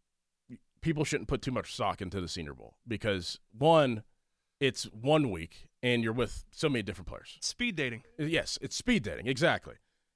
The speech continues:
Speaker 1: It's really about the interviews, it's about how a guy operates, and it's about really the individual drills, how a guy moves, how a guy throws, how a guy
Speaker 2: You were there.
Speaker 1: anticipates. I was there. And,
Speaker 2: <laughs>
Speaker 1: like, it's not, like, it, it'd be asinine for people to think that quarterbacks,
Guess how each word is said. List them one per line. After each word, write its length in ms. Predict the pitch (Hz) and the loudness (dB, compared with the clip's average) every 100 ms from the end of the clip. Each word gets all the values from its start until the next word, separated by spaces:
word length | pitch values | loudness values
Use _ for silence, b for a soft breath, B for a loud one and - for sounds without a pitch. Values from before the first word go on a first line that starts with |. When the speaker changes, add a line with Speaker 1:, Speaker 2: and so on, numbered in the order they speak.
| _ - | _ -4
Speaker 1:
It's 180 | 156 156 | -2 4
really 260 | 226 254 | 6 8
about 220 | 180 160 | 8 4
the 120 | 131 151 | 4 4
interviews, 440 | 165 151 156 127 | 6 4 2 2
it's 100 | 127 | -2
about 220 | 120 113 | 0 0
how 160 | 127 120 | 2 0
a 60 | 104 | 0
guy 140 | 101 | 0
operates, 600 | 147 135 131 127 127 - | 2 2 4 4 4 2
and 140 | 117 | -2
it's 80 | 113 | -2
about 180 | 131 120 | 0 2
really 160 | 175 160 | 4 4
the 140 | 113 | 2
individual 460 | 127 120 113 107 101 | 0 0 0 0 -2
drills, 260 | 92 92 90 | 0 -2 2
how 140 | 117 | 2
a 40 | 107 | 2
guy 140 | 98 | 0
moves, 280 | 101 107 92 | 0 0 0
how 100 | 98 | -2
a 40 | |
guy 140 | 98 92 | -2 -2
throws, 300 | 110 110 95 | -2 -2 0
how 120 | 95 | -2
a 60 | 95 | -2
guy 200 | 95 92 | 0 0
Speaker 2:
You 80 | |
were 100 | - | 0
there. 100 | 160 151 | 2 2
Speaker 1:
anticipates. 360 | 208 101 95 | 2 -2 0
I 60 | 107 | 0
was 140 | 120 | 4
there. 220 | 175 113 | 6 6
And, 320 | 85 156 151 - - | 4 4 4 0 -4
Speaker 2:
<laughs> 140 | - | 2
Speaker 1:
like, 220 | 180 - - - _ - | 2 2 -10 -14 _ 4
it's 280 | 185 175 160 | 4 4 0
not, 280 | 175 185 185 | 2 2 2
like, 220 | 170 - - - | 0 0 -10 0
it, 160 | 208 - | 2 6
it'd 140 | 185 165 | 6 6
be 380 | 185 165 139 - _ | 4 4 0 -6 _
asinine 760 | 175 214 - 185 175 170 165 147 | 6 8 8 4 6 6 4 2
for 180 | - 135 | -2 -2
people 420 | - 180 156 143 | 2 2 2 -2
to 120 | 131 | -2
think 400 | - 160 147 107 | -2 2 2 2
that 360 | 117 113 107 - _ _ _ _ _ _ _ _ | 2 4 4 0 _ _ _ _ _ _ _ _
quarterbacks, 760 | - 226 247 160 143 117 - | 8 10 12 10 8 6 2